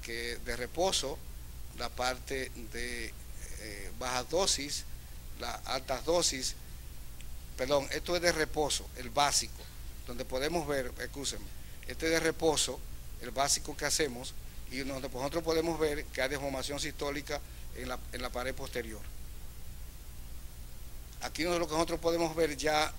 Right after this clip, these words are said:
eh, es en el, el bullseye, el ojo de buey en reposo, el ojo de buey en bajas dosis,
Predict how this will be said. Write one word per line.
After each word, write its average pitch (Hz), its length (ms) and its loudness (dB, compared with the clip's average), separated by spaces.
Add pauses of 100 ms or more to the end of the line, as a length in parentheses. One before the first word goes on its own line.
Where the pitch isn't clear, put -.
(120)
eh, 131 360 0
es - 220 2 (380)
en 127 360 -4 (180)
el, 123 200 -4 (320)
el 127 240 -2
bullseye, 156 460 8
el 139 80 0
ojo 156 140 6
de 160 100 6
buey 156 200 4
en 147 80 4
reposo, 147 520 2 (560)
el 127 120 0
ojo 147 140 4
de 160 60 6
buey 151 180 4
en 143 80 -2
bajas 147 300 6
dosis, 165 440 2